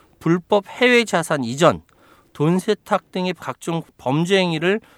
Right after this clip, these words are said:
부추겨서 인민군중의 재산 안전을 심각하게 침해해왔다.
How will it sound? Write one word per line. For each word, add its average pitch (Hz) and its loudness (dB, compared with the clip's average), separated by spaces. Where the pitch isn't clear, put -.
부추겨서 160 0
인민군중의 175 2
재산 131 0
안전을 131 -2
심각하게 233 -4
침해해왔다. 160 0